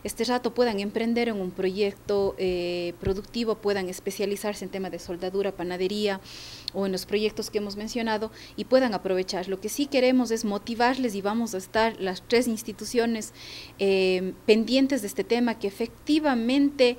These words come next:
eh, puedan plasmar sus sueños. Si una persona le vemos que tiene actitudes y aptitudes para ser un buen panadero en Girón, eh, es nuestro compromiso apoyarlo.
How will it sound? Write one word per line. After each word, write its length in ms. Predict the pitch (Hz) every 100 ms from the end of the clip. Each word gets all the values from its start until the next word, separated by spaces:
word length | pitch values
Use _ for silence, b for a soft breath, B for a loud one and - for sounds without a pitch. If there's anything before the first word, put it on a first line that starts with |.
| B B B -
eh, 220 | 202 196 190
puedan 280 | 247 254 233
plasmar 360 | 214 220 233
sus 160 | 233 202
sueños. 500 | 180 156 - - - -
Si 380 | - 175 170 - B B
una 180 | 226 214
persona 380 | 220 262 262 226
le 100 | 190
vemos 260 | 220 226
que 120 | - 190
tiene 480 | 220 214 202 190 - b b b -
actitudes 640 | 220 - 247 233 277 240 190
y 80 | 208
aptitudes 580 | 208 220 269 277 233
para 220 | - 190 185
ser 220 | - 233
un 120 | 196
buen 140 | 226 254
panadero 440 | 226 220 240 240
en 60 | 226
Girón, 320 | 262 302 403 - b b -
eh, 380 | 202 190 185 180
es 120 | 208
nuestro 220 | 240 247
compromiso 500 | 247 208 233 254 254
apoyarlo. 380 | 214 175 - -